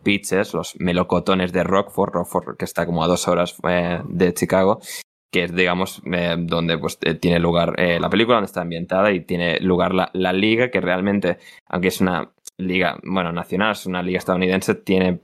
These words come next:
eh, lugar en el medio oeste, en, en las, alrededor de Chicago, en Wisconsin, Minnesota, Michigan e Indiana,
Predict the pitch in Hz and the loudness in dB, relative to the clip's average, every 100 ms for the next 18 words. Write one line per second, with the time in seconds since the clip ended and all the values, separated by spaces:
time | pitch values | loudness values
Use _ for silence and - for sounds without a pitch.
0 | _ 92 90 90 90 92 107 90 90 90 | _ 0 4 4 4 2 0 -2 0 0
1 | 87 90 98 - 73 80 71 82 76 67 | 0 0 -2 -4 -12 -12 -12 -12 -10 -10
2 | 78 - 87 90 90 90 87 95 - 123 | -10 -6 -4 0 2 2 0 -2 0 -2
3 | 120 123 - _ _ - 92 101 - 95 | -2 -6 -8 _ _ -6 -4 -4 -2 -2
4 | 92 95 90 90 95 - 87 85 90 85 | 0 0 0 2 0 -2 -4 -2 0 0
5 | - 92 87 - 95 90 87 - 90 92 | 0 0 0 0 -2 0 -2 -4 -2 0
6 | 90 92 92 90 107 | 2 2 0 -2 -6